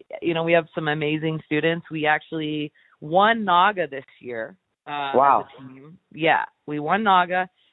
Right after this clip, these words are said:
Speaker 1: It was hilarious. We, we get this box in, uh, in the gym, and he's, he, he's like, "What, what, what is this?" We, you know, we didn't order anything. Maybe somebody won a belt and they had to send it to him. So he opens the box. It's this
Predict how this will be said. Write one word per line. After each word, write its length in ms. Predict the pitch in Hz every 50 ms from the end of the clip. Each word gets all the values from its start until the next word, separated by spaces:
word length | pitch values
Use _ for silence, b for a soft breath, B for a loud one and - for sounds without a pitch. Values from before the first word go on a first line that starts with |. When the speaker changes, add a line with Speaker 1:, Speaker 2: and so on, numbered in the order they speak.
| _
Speaker 1:
It 80 | - 180
was 120 | 180 175 165
hilarious. 640 | 165 160 160 156 170 165 170 165 160 151 151 147 _
We, 240 | 165 156 147 147 - -
we 120 | 156 151
get 160 | 147 170 -
this 120 | - 170 147 _
box 300 | - 147 151 160 165 - _ -
in, 260 | 151 143 143 143 147 b b b b b b b
uh, 220 | - 143 139 135 131 -
in 100 | 151 151
the 100 | 143 143
gym, 420 | 139 147 156 156 151 151 147 147 - -
and 360 | - 156 143 143 139 139 143 147
he's, 360 | 151 165 156 151 147 143 135 - _ b b b b b b _
he, 120 | _ 170
he's 200 | 160 - - -
like, 180 | - - - -
"What, 220 | 143 196 226 202 -
what, 140 | 202 190 - -
what 140 | - 196 214
is 100 | 220 190 185
this?" 240 | 208 247 233 170 - - 104
We, 140 | 113 139 147
you 40 | 143
know, 120 | 135 120
we 140 | 123 139 185
didn't 200 | 233 240 196 131
order 240 | 139 139 139 131 135
anything. 320 | 135 135 139 - 151 151
Maybe 260 | 156 165 190 214 196 -
somebody 280 | 196 180 180 175 180 180
won 200 | 156 165 170 170
a 60 | 160
belt 340 | 151 - 139 160 180 185 -
and 80 | 143 151
they 60 | 147
had 140 | 151 147 -
to 60 | 135 -
send 200 | - 151 165 185
it 100 | 185 - _
to 140 | 196 185 185
him. 320 | 185 185 185 185 185 180 b b b b b b b b b _ _
So 400 | 175 170 160 156 151 151 151 135 -
he 120 | 165 147
opens 260 | 190 208 208 226 226
the 60 | 208
box. 320 | 185 175 175 165 156 156 - _
It's 140 | 147 - _
this 120 | 147 147